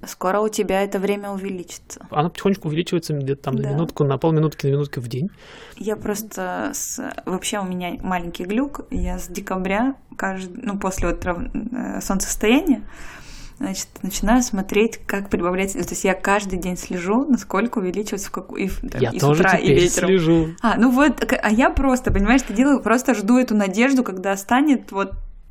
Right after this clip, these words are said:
Speaker 1: а потом начинаю грустить после июня, конечно же.
Speaker 2: Я теперь тоже начал следить, но я слежу
Speaker 1: <laughs>
Speaker 2: по-другому. У меня часто бывает такое, что я, м, могу начать летать в, там, в, допустим, в три. Часа дня. Могу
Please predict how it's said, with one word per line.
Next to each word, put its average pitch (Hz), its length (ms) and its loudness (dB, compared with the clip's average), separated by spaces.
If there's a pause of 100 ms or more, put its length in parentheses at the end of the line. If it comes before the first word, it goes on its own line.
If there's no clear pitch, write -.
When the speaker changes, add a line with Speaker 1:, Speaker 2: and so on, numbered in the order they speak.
Speaker 1:
а 214 80 0
потом 220 280 2
начинаю 240 320 2
грустить 233 440 -2
после 214 400 -2
июня, 208 460 -2
конечно 175 500 -8
же. 180 160 -10 (400)
Speaker 2:
Я 185 80 6
теперь 202 200 -2
тоже 196 220 4
начал 175 220 0
следить, 170 320 -2
но 160 60 0
я 165 60 2
слежу 165 240 4
Speaker 1:
<laughs> - 40 2
Speaker 2:
по-другому. 147 520 4
У 139 120 -6
меня 160 420 -2
часто 175 280 0
бывает 143 280 -2
такое, 262 340 -2
что - 200 -2
я, 156 320 2
м, 139 760 -10
могу 147 480 0
начать 147 340 -4
летать 151 360 -4
в, - 300 -20 (100)
там, 147 200 -14 (120)
в, - 60 -20
допустим, 147 540 -16
в - 60 -20
три. 127 240 -6 (720)
Часа - 200 -10
дня. - 240 -14 (180)
Могу 139 240 -10